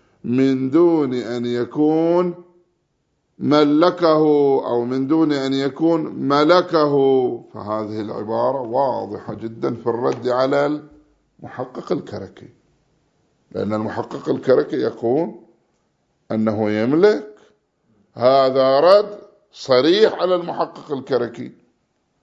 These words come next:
وانتصار لصاحب الجواهر. الانتصار لصاحب الجواهر حينما يقول: "وإنما يكون إباحة له"،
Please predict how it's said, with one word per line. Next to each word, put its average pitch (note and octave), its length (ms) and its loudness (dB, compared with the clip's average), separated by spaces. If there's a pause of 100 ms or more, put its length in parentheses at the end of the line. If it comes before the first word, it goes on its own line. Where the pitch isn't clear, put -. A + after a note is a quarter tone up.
(960)
وانتصار G3+ 1200 4
لصاحب F3+ 420 0
الجواهر. D#3+ 720 0 (1400)
الانتصار E3+ 720 2
لصاحب F3+ 380 2
الجواهر E3+ 800 2
حينما D3+ 400 -2
يقول: D3+ 280 0
"وإنما C#3+ 560 2
يكون D#3+ 580 -2 (300)
إباحة D#3 560 0
له"، B2+ 380 0